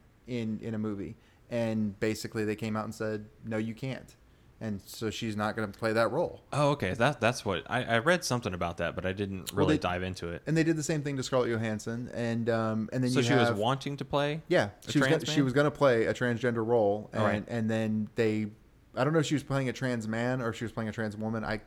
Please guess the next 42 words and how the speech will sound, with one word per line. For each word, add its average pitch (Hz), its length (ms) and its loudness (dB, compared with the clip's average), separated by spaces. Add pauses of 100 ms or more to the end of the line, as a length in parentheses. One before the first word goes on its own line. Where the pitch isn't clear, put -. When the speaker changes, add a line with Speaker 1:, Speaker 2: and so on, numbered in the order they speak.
Speaker 2:
Oh. 98 60 -4
Speaker 1:
honestly, 95 320 -2
I 104 80 -4
get 104 140 -4
a - 20 -8
little 101 160 -8
confused 104 360 -6
about 101 140 -2
which 107 160 -8
way 104 120 -2
you're 101 40 -2
Speaker 2:
Just 101 140 -4
Speaker 1:
supposed 101 140 -2
Speaker 2:
trans. 85 140 -4
Speaker 1:
to 98 100 -2
say 107 60 -2
that. 107 200 0
Yeah, 95 80 -2
Speaker 2:
Yeah, 101 80 0
Speaker 1:
she 87 120 -6
was 117 60 -2
Speaker 2:
right. - 40 -4
Speaker 1:
gonna 123 100 0
be 113 140 2
a, 98 120 -4
she - 140 -4
was 127 40 0
gonna 135 120 4
be 123 60 4
a 113 40 0
transgender 110 420 -2
role, 101 360 0 (520)
and, 120 360 0
um, 107 480 0
Speaker 2:
Who 147 100 -4
was, 151 200 -2
who 147 100 4
was 143 100 4
pissed 147 240 0
off 170 140 -2
about 55 220 -6
it? - 60 -16